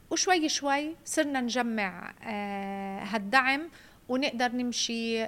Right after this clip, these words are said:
آه، لقدام. بس ما كان عنا غير الحلم والشغف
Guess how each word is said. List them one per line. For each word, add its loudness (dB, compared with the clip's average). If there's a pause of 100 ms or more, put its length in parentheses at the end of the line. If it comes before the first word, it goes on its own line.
(120)
آه، -4
لقدام. -4 (200)
بس -4
ما 4
كان 0
عنا 0
غير 0
الحلم 0 (560)
والشغف 0